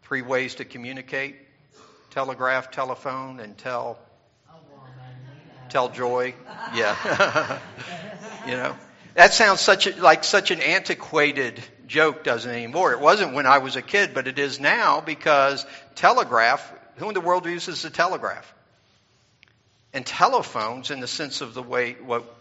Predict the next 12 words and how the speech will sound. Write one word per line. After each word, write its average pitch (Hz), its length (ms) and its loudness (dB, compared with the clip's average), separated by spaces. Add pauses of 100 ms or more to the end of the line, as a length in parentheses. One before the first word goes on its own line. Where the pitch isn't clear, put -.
(240)
way 120 220 -4
we 120 160 -10
used 160 320 -10
to 127 80 -10
use 104 240 -12
them, 113 180 -14
are, 107 220 -10 (320)
are 113 200 -6
out 117 220 0
the 131 80 -10
door 120 280 -12
too. 202 340 -14